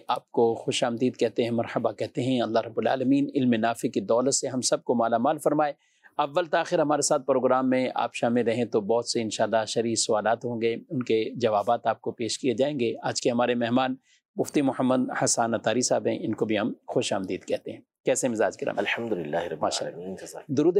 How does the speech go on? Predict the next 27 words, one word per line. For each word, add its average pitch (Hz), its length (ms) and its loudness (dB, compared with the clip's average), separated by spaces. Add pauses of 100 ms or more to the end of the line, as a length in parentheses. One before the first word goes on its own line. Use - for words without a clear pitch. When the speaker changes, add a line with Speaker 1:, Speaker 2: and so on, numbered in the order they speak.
Speaker 1:
پاک 180 240 0
کی 185 220 2
فضیلت 135 680 0
سماعت 131 380 0
کرتے 120 320 0
ہیں۔ 147 140 0
نبی 131 220 2
پاک 131 280 0
صلی 127 200 0
اللہ 117 160 2
علیہ 123 260 2
وآلہ 113 140 2
وسلم 120 480 -2
نے 147 200 -2
ارشاد - 580 -4 (120)
فرمایا، 120 400 0 (300)
"زینوا 139 500 2
مجالسکم 117 680 2
بالصلاۃ 110 540 0
علیہ 110 440 2 (540)
فإن 180 340 2
صلاتکم 131 680 2
علیہ 120 320 2
نور 113 360 2
لکم 104 320 0
یوم 98 220 2
القیامہ۔" 101 560 0